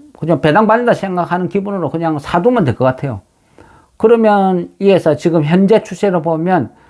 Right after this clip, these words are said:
그죠? 옛날 한 이천이십 년 그때 한 삼만 삼천오백 원인가 고점 찍은 적도 있었고,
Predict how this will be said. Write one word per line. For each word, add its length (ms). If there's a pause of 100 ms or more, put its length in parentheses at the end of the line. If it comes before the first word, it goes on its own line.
그죠? 140
옛날 380
한 240
이천이십 540
년 540 (480)
그때 500
한 340
삼만 320
삼천오백 540
원인가 340
고점 300
찍은 220
적도 220
있었고, 520